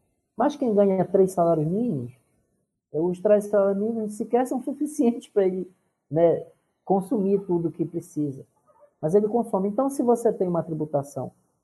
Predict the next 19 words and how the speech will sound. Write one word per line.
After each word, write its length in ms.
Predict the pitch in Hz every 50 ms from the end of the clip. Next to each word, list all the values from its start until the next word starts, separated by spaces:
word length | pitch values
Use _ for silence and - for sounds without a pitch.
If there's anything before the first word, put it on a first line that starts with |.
| _ _
que 60 | - 165
ela 140 | 170 170
incide 360 | 165 165 - - 233 190 196 185
muito, 360 | 175 180 202 214 190 208 160
a 40 | 151
metade 440 | 156 185 - - 175 190 185 160
é 60 | 165 156
tudo 300 | - - 262 294 214 190
no 100 | 180 156
consumo, 600 | - 139 127 - _ - 226 226 190 135 107 - _ _ _ _ _ _ _ _ _ _ _ _ _ _
o 160 | 185 208 247
esforço 800 | 233 - - - - _ 247 262 302 339 330 330 - - 214
de 100 | 180 180
um 100 | 185 175
pobre, 360 | 170 - 165 160 156 143 143 139
de 80 | 143
uma 140 | 147 143 139
classe 260 | - 147 139 - 143
média, 400 | 139 139 135 127 123 127 123 123